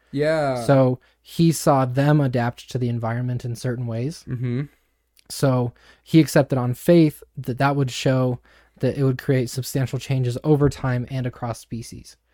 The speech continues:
Speaker 2: So just like the Euclidean saw two points connecting and assumed that that would always happen,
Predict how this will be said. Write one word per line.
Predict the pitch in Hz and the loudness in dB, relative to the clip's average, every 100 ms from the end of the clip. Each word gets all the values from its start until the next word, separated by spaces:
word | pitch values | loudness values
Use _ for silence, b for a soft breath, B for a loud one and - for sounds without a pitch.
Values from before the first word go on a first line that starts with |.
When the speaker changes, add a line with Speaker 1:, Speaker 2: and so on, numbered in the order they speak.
| _ _ _ _ _ | _ _ _ _ _
Speaker 2:
So | - 139 127 123 120 _ _ _ _ _ _ _ _ _ | -6 -2 0 -2 -4 _ _ _ _ _ _ _ _ _
just | - 139 - | -4 0 2
like | 131 - | 0 0
the | 127 | -2
Euclidean | 127 - - 143 143 147 147 156 - _ _ _ | -2 -4 -2 2 2 2 2 -2 -10 _ _ _
saw | - 139 127 | -4 0 0
two | 123 - 151 | -2 0 0
points | 139 - 143 139 - _ | -2 -4 -2 -4 -8 _
connecting | - 135 135 143 | -6 -4 -2 -2
and | 131 | -2
assumed | 120 - 135 123 | -4 -4 -4 -4
that | 123 117 | -6 -8
that | 117 | -6
would | 120 | -2
always | 131 131 | -2 0
happen, | 147 147 170 | 0 0 -2